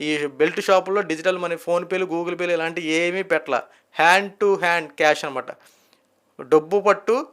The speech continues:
మందు బాటిల్ పట్టుకో అన్నట్టు మొత్తం చేత్తోనే డబ్బుల వ్యవహారం నడిపించారు. ఈ విషయాలన్నీ ఈ రోజున మొత్తం సిట్ విచారణలో బయటకు వస్తూ ఉన్నాయి. ఈ బయటకు వచ్చిన తర్వాత అసలు ఈ డబ్బు అంతా ఎక్కడికి వెళ్తా ఉంది,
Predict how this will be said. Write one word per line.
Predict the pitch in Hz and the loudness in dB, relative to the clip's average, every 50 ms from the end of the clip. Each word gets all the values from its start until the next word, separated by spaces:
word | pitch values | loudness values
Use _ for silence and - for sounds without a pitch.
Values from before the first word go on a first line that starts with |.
| _ _ - 151 | _ _ -6 -4
మందు | 165 180 190 202 | -2 0 0 2
బాటిల్ | 185 196 190 190 185 196 - 175 | 4 6 6 4 4 0 0 0
పట్టుకో | 165 160 180 175 185 | 0 0 0 -2 -2
అన్నట్టు | 180 170 170 165 170 160 147 139 151 - - _ _ _ _ _ _ _ _ _ - 147 | -2 0 -2 -6 -6 -4 -6 -6 -6 -8 -10 _ _ _ _ _ _ _ _ _ 0 4
మొత్తం | 147 151 - - - 247 233 175 - - - _ _ _ _ _ - - 180 | 6 6 4 4 2 2 2 2 2 -4 -12 _ _ _ _ _ -4 0 4
చేత్తోనే | 196 220 220 220 - 233 226 220 220 | 4 4 4 2 2 2 2 2 0
డబ్బుల | 190 190 185 208 214 | -2 -2 -2 0 2
వ్యవహారం | 202 196 190 185 190 190 | 4 6 6 4 4 2
నడిపించారు. | 180 - - - - - 131 123 - _ _ _ _ _ - | -4 -6 -6 -8 -6 -6 -6 -6 -8 _ _ _ _ _ -10
ఈ | 160 170 170 | -8 -8 -6
విషయాలన్నీ | 165 170 - - 247 254 254 247 240 233 226 226 208 | -6 -4 -2 4 8 8 10 10 8 6 2 0 0
ఈ | 196 | 0
రోజున | 190 185 196 202 185 165 170 190 - - _ _ _ _ _ _ _ _ _ _ _ _ - | 2 0 -2 -2 -2 -4 -4 -6 -8 -12 _ _ _ _ _ _ _ _ _ _ _ _ -6
మొత్తం | 127 127 147 160 - - - 226 - | 0 2 2 2 2 4 4 4 4
సిట్ | - - 196 - - 240 | 4 -2 -4 -4 -4 -4
విచారణలో | 240 233 - 240 233 240 233 | -4 0 2 2 4 4 2
బయటకు | 185 175 190 208 208 214 220 | 2 2 0 0 0 -2 -2
వస్తూ | 214 214 - 226 214 | -2 0 0 0 0
ఉన్నాయి. | 196 156 127 110 - _ - | 0 -2 -6 -10 -14 _ -14
ఈ | 147 160 170 170 | -10 -8 -6 -6
బయటకు | 165 143 139 151 185 208 208 220 233 | -4 2 4 4 4 4 2 2 0
వచ్చిన | 226 226 - - 202 | 0 0 0 -4 -2
తర్వాత | 185 170 156 151 143 143 - - | -2 0 2 2 0 0 2 0
అసలు | 214 202 - 208 | 0 0 0 -4
ఈ | 170 - | -6 -4
డబ్బు | 135 156 160 156 156 - 185 208 | 0 -2 -2 -2 -2 -2 -2 -2
అంతా | 202 202 - 226 | 0 0 -2 -2
ఎక్కడికి | 196 147 139 - - 214 208 202 196 | 0 0 -2 0 0 -2 0 0 0
వెళ్తా | 170 170 165 - 170 165 | -2 -2 -2 -4 -4 -2
ఉంది, | 151 135 135 127 120 - | -2 -4 -4 -4 -6 -6